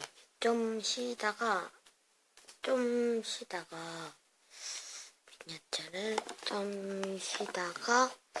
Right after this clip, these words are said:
아, 막, 근데 유튜브에도 안 올리는데 미니어처 하고 있고요. 근데 이제 액괴를 거의 올려요, 유튜브에는.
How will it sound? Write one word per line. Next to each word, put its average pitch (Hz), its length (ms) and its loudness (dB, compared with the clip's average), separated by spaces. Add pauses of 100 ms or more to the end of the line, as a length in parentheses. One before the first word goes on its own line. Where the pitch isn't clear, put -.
(540)
아, 147 500 -6
막, 156 280 0 (1300)
근데 202 640 4
유튜브에도 240 540 4
안 196 120 2
올리는데 190 880 -2 (760)
미니어처 185 680 -6
하고 170 840 -2
있고요. 175 520 0 (380)
근데 214 300 0
이제 180 840 -2 (300)
액괴를 190 1000 -2
거의 160 460 -4
올려요, 147 320 -4
유튜브에는. - 580 -10